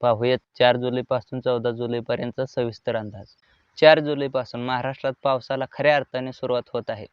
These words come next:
स्कायमेटच्या अंदाजानुसार विदर्भाच्या उत्तरेकडील भाग, उत्तर महाराष्ट्र आणि कोकणात पावसाचा प्रभाव वाढेल. विशेष कोकण आणि विदर्भात मध्यम ते जोरदार पावसाची शक्यता आहे. पाच जुलैपासून पावसाचा जोर आणखीन वाढेल. मराठवाडा, मध्य महाराष्ट्र, उत्तर महाराष्ट्र आणि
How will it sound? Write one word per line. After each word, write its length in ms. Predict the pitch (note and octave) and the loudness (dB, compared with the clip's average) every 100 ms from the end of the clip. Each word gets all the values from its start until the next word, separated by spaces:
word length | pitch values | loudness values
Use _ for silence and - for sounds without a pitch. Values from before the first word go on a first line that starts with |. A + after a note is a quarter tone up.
| - | -20
स्कायमेटच्या 680 | - - B2+ C3 C3+ - D3 | -8 -2 -2 -2 -6 -4 -4
अंदाजानुसार 580 | C3 B2+ B2+ A#2 A2 | -2 -4 -4 -8 -8
विदर्भाच्या 580 | A2+ A#2+ C3+ C#3+ C3+ C#3+ | -6 -4 -2 -2 -2 -4
उत्तरेकडील 520 | C3+ - C3 C3+ C3 | -6 -6 -6 -4 -4
भाग, 200 | B2 A2+ G#2+ _ _ _ _ C3 | -6 -10 -14 _ _ _ _ -10
उत्तर 280 | B2+ - | -4 -2
महाराष्ट्र 440 | C#3 C3 B2 B2+ C3 | -2 -2 -2 -2 -4
आणि 160 | C#3 | -4
कोकणात 380 | C#3+ C3+ - B2+ A#2+ | -4 -6 -6 -10 -4
पावसाचा 440 | B2+ A#2 - A2+ | -4 -2 -6 -8
प्रभाव 380 | A#2+ B2+ A#2 A#2 | -6 -2 -2 -2
वाढेल. 220 | A#2 G#2+ G#2+ | -4 -8 -12
विशेष 460 | A#2 A#2+ - C3+ - - _ _ _ _ _ | -10 -6 -2 -4 -4 -20 _ _ _ _ _
कोकण 340 | C#3 C3+ D3 D3+ | -4 -2 -2 -2
आणि 200 | D3+ D3+ | -2 -4
विदर्भात 500 | C#3 C3+ C3 C3 C3 | -4 -4 -2 -4 -4
मध्यम 420 | B2 A#2+ C#3 D3+ | -8 -4 -2 -2
ते 140 | D3 | -4
जोरदार 380 | C#3 C3+ A#2+ B2 | -2 -2 -2 -4
पावसाची 520 | - B2+ A2+ A#2 A#2 | -2 -4 -4 -10 -12
शक्यता 420 | B2+ B2 - A2 G#2+ | -10 -10 -8 -10 -10
आहे. 120 | G2+ - - | -14 -16 -6
पाच 160 | C3 | -6
जुलैपासून 600 | D3 D3 D3 D3 C#3 C3+ | -4 -4 -4 -4 -6 -6
पावसाचा 500 | C3+ C3 A#2+ B2+ - B2 | -4 -4 -4 -8 -8 -6
जोर 220 | B2 B2 - | -6 -8 -10
आणखीन 380 | B2 B2+ - F3 | -10 -10 -8 -8
वाढेल. 320 | E3 A#2+ A2 - _ _ _ | -6 -6 -6 -14 _ _ _
मराठवाडा, 460 | A#2+ B2+ C3 C#3 C#3 | -10 -6 -2 -2 -2
मध्य 280 | C3+ C3+ C3 | -6 -6 -6
महाराष्ट्र, 440 | C3 A#2+ A#2+ - | -6 -6 -8 -8
उत्तर 280 | B2 - D3 | -10 -8 -6
महाराष्ट्र 440 | D3 B2 A#2 - C3+ | -6 -6 -10 -6 -6
आणि 300 | C#3 A#2+ | -6 -8